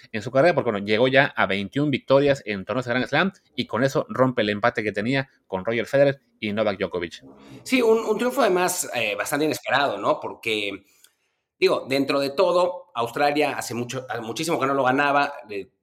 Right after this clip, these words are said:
Speaker 2: la cancha dura no es su superficie favorita, eh, ni mucho menos. Em, digo, sí, ciertamente el hecho de que Djokovic no estuviera le abría la puerta, pero venía de una inactividad larguísima de Nadal, de una lesión, de covid,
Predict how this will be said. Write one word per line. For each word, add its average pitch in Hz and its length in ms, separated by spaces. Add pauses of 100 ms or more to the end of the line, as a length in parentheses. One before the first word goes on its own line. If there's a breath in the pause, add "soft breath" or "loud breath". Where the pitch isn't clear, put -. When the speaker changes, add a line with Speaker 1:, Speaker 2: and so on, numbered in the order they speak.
Speaker 2:
la 107 180
cancha 139 260
dura 143 180
no 131 160
es 127 80
su - 80
superficie 120 400
favorita, 127 640
eh, 92 160
ni 92 120
mucho 98 240
menos. 143 380 (400 soft breath)
Em, 95 520
digo, 160 240
sí, 180 360
ciertamente 139 920
el 110 120
hecho 127 220
de 113 60
que 117 100
Djokovic 131 500
no 127 120
estuviera 127 440
le 113 80
abría 120 200
la 117 120
puerta, 160 300
pero 101 140
venía 120 180
de 123 60
una 123 160
inactividad 110 600 (240 loud breath)
larguísima 127 580
de 98 60
Nadal, 139 380
de 120 60
una 113 140
lesión, 165 380
de - 120
covid, 151 380